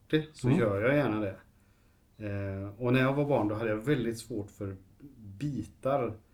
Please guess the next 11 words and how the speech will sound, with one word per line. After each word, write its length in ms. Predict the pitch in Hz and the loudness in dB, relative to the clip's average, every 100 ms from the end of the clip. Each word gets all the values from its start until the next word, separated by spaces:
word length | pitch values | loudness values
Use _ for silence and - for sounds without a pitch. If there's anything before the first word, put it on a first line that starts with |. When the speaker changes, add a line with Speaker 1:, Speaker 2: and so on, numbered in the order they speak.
| _ _ _ _ - | _ _ _ _ -12
Speaker 1:
Alltså 280 | 107 101 113 | -10 -4 -4
exempelvis 500 | 104 123 104 104 107 | 0 0 0 -2 -2
om 100 | 107 | -2
du 80 | 107 | 0
har 260 | 110 101 | -2 0
en 200 | 98 98 | -2 -4
yoghurt 680 | 104 107 117 98 98 117 117 | -4 -2 -2 -4 -4 -6 -6
med 160 | 107 101 | -8 -6
fruktbitar 760 | 120 117 - 101 101 - 117 | -6 -6 -6 -6 -6 -2 0
i. 200 | 117 98 98 - _ _ _ - - | 0 -2 -8 -18 _ _ _ -10 -6
Speaker 2:
Jaha. 160 | 135 | -2